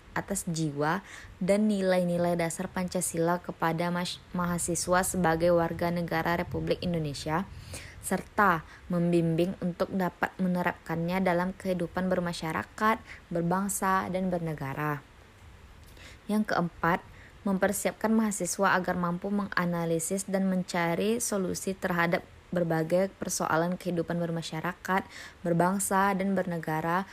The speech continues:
melalui sistem pemikiran yang didas-, yang berdasarkan nilai-nilai Pancasila dan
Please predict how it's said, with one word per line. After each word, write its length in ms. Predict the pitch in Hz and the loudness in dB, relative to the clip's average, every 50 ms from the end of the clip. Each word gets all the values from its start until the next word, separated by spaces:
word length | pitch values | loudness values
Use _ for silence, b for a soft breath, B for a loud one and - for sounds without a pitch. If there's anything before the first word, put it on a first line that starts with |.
| B B B B - | B B B B -4
melalui 480 | 175 170 165 160 160 160 160 190 214 | -2 0 2 2 2 2 2 2 0
sistem 880 | 214 - - 190 175 - - - - - - 175 175 190 202 208 214 - | 0 -2 -6 -6 -6 -6 -6 -8 -10 -4 0 0 2 2 0 -2 -2 -2
pemikiran 480 | 202 185 185 175 - - 175 170 180 | -2 -2 -2 -2 0 0 0 2 2
yang 160 | 185 196 202 202 196 | 2 2 2 2 2
didas-, 400 | 196 180 170 170 175 - - - - - - - - | 2 2 2 2 0 -2 -6 -10 -12 -20 -12 -4 0
yang 80 | 196 202 | 0 2
berdasarkan 640 | 196 190 190 180 175 - 180 160 - - 190 196 | 2 4 2 2 2 2 -2 -6 -2 0 2 4
nilai-nilai 560 | 196 190 185 180 175 175 170 170 170 170 175 180 | 4 4 4 2 2 2 2 2 2 2 2 2
Pancasila 640 | - 185 175 175 180 170 - - 165 170 175 180 185 180 | 2 0 0 0 -2 -4 -4 -2 0 0 2 2 2 2
dan 240 | 175 185 185 - | 0 0 -2 -4